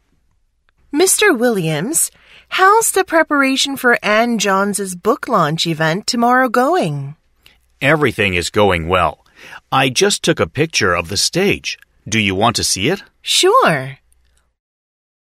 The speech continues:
Speaker 1: Wow, it's basically ready. There are two chairs on the stage.
Speaker 2: One is for the host, and the other is for Ann Johns.
Speaker 1: Perfect.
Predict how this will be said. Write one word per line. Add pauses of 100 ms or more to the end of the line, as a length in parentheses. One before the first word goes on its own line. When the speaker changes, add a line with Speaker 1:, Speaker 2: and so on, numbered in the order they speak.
(300)
Speaker 1:
Wow,
it's
basically
ready. (520)
There
are
two
chairs
on
the
stage. (520)
Speaker 2:
One
is
for
the
host, (340)
and
the
other (240)
is
for
Ann
Johns. (180)
Speaker 1:
Perfect.